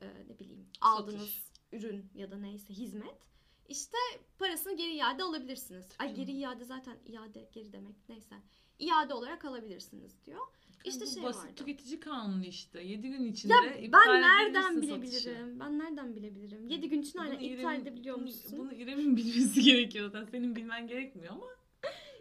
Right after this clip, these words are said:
Speaker 1: İşte şey böyle, yedi gün içinde alabiliyor musun? Hiçbir hizmet almadığında tam paranı geri alıyorsun ya da
Speaker 2: Hı hı.
Speaker 1: neyse artık anlaşma sonlanıyor.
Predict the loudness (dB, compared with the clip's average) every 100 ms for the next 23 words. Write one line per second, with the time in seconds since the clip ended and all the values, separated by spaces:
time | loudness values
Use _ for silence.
0 | -14 -12 -4 -6 -4 -6 -4 -6 -6 -6
1 | -4 -2 -4 -4 -8 -6 -8 -8 -8 -6
2 | -6 -8 -10 -10 0 0 2 -2 -6 -14
3 | _ 4 4 4 -8 -8 -12 -8 -8 -8
4 | -10 -12 -12 -14 -14 -14 -16 -16 -16 -14
5 | -14 -14 -14 -16 -18 -18 -18 -20 -20 -14
6 | -12 -10 -12 -14 -16 -16 _ _ _ _
7 | -10 -6 -6 -8 -10 -10